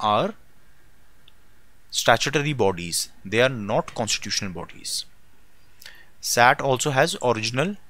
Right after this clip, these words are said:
jurisdiction in service matters of state government employees। स्टेट गवर्नमेंट के एम्प्लॉइज हैं, वो सीधा सैट में जा सकते हैं,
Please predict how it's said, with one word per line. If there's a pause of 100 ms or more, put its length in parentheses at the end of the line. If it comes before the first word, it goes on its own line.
(120)
jurisdiction
in
service
matters
of (400)
state
government
employees।
स्टेट
गवर्नमेंट
के
एम्प्लॉइज
हैं, (560)
वो
सीधा
सैट
में
जा
सकते
हैं,